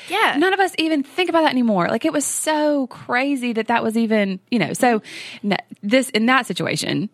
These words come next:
Speaker 2: um, ten years later after Rush, uh,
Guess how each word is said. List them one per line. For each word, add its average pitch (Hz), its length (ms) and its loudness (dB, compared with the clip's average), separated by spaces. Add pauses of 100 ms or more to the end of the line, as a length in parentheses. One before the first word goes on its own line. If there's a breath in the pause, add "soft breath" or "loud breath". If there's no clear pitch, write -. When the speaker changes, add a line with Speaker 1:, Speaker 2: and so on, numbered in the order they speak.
(240)
Speaker 2:
um, 180 400 2 (120)
ten 233 260 4
years 175 500 0
later 170 540 0
after 170 280 -2
Rush, 165 520 -2 (540 loud breath)
uh, 170 260 0